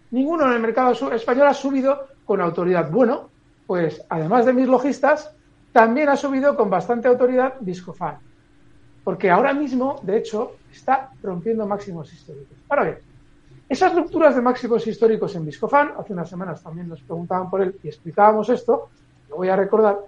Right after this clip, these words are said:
son rupturas en las que claramente el núcleo duro del valor solo quiere que haya inversores con vocación de mante-, de mantenerse en el tiempo. Es decir, con vocación de continuidad en el tiempo y no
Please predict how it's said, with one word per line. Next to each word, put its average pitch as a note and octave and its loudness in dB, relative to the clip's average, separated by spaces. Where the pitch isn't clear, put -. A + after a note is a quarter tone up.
son D#4+ 4
rupturas C#4+ 4
en A#3 0
las A3+ 6
que A3+ 6
claramente D4 6
el A3 0
núcleo C#4 2
duro B3 4
del G#3 6
valor G#3 2
solo D4 2
quiere B3 0
que A3 0
haya A3 4
inversores A3 -2
con F3 -6
vocación F3+ -6
de G#3+ -4
mante-, F3 -8
de F3 -10
mantenerse E3 -6
en E3+ -8
el C#3+ -10
tiempo. - -20
Es - -18
decir, F#3+ -4
con F3+ -2
vocación G#3 2
de C4 2
continuidad F3 0
en F#3+ -2
el F#3 -4
tiempo G#3+ -2
y G#3 -4
no A3+ 0